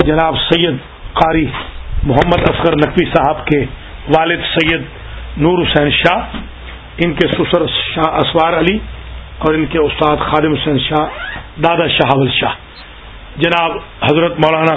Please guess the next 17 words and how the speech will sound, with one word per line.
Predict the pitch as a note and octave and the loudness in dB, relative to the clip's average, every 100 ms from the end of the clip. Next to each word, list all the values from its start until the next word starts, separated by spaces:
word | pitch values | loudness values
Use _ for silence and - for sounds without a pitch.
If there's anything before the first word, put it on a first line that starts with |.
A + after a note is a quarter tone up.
| - | 2
قاری | D#3+ D#3+ D3+ - - - | 2 2 0 -4 -12 0
محمد | C3 E3 D3 - - D#3+ | 2 2 0 -6 -6 -2
اعجاز | D#3 E3+ F3+ - | 2 2 2 0
صاحب | G3 D3 A#2 A2+ - - - - - - | 0 2 0 -4 -14 -20 -20 -20 -20 0
کے | F#3+ G3 | 2 4
مرحومین، | G3 E3 G3 G3+ A3+ - - - - - - - - - - | 2 2 2 2 -2 -6 -20 -20 -20 -20 -20 -20 -20 -18 -4
غلام | C#3+ E3+ F3+ F#3 | 2 2 4 2
نبی | F#3 F3+ | 2 2
چٹھا، | F3+ - F3+ G#3+ - - - - - - | 0 2 0 0 -6 -20 -20 -20 -20 -6
مولانا | D3 D#3+ F3+ F#3 F3 | 0 2 4 2 2
عطا | F3+ F3 F3 | 2 2 2
اللہ، | F3 F3+ F#3+ - - - - - - - - D3 | 2 2 -2 -8 -20 -20 -20 -20 -20 -20 -4 2
آغا | D#3 | 2
برکت | D#3 D3+ F#3 F3+ | 2 2 0 2
کے | F3+ | 2
مرحومین، | F3+ E3 F#3 F3+ C#3 | 2 2 2 2 0
خاص | D#3+ | 0